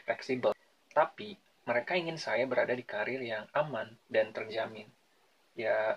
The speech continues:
nggak salah juga ya. Sebenarnya saya yakin dengan jalan yang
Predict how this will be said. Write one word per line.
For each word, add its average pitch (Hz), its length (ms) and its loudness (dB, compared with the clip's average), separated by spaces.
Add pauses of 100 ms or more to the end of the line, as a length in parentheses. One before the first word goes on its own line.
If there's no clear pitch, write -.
nggak 117 160 -2
salah 113 240 -6
juga 117 320 -4
ya. 110 100 -12 (1080)
Sebenarnya 123 480 6
saya 156 320 4
yakin 127 240 -4
dengan 110 160 -2
jalan 107 240 0
yang 110 180 -6